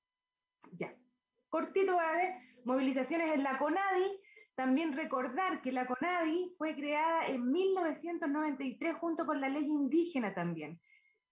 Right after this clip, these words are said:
¿Y en respuesta a qué? A las movilizaciones que se desarrollaban en la década de los noventa. Para el movimiento mapuche la década de los noventa es importante por el número de participación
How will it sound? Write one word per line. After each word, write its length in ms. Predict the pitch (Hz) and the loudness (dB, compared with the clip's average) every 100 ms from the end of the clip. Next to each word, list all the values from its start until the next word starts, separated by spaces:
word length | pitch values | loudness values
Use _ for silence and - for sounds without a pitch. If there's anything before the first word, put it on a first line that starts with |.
| _ - | _ -2
¿Y 140 | 294 | 0
en 100 | 311 | 2
respuesta 480 | 320 - 359 359 302 | 0 0 -2 0 -4
a 100 | - | -2
qué? 140 | 359 415 - | 0 0 0
A 100 | 277 | 0
las 140 | 262 | 2
movilizaciones 880 | 262 269 254 247 240 - 381 415 415 | 2 0 -2 -2 -6 -4 0 2 0
que 100 | 339 | -2
se 120 | 294 | 0
desarrollaban 720 | 277 254 233 226 269 381 415 | 0 0 0 0 0 2 2
en 80 | 392 | 0
la 100 | 339 | 0
década 360 | 330 349 330 320 | -2 0 0 0
de 100 | 294 | 0
los 120 | 277 | 0
noventa. 640 | 269 226 196 170 151 139 _ _ _ _ _ | 0 0 -2 -4 -8 -14 _ _ _ _ _
Para 120 | 240 | 0
el 60 | 262 | 2
movimiento 440 | 320 349 415 403 | 4 4 2 2
mapuche 400 | 339 311 359 359 | 0 0 -2 -2
la 100 | 311 | -2
década 300 | 311 330 320 | -2 -2 -2
de 80 | 311 | 0
los 120 | 285 | 0
noventa 360 | 247 262 320 320 - - | 0 0 -2 -4 -6 -6
es 200 | 359 339 | -4 -2
importante 920 | 339 269 226 208 320 294 262 170 170 _ _ _ _ | -2 -2 -2 -2 -2 0 -2 -6 -10 _ _ _ _
por 160 | 262 254 | 0 4
el 320 | 247 226 240 | 4 2 2
número 500 | 349 381 359 349 392 196 | 2 2 2 2 2 0
de 540 | 202 247 294 302 277 - | -4 -2 0 0 -2 -2
participación 840 | 247 226 220 226 196 190 - 370 | -4 -4 -8 -8 -6 -6 -4 -4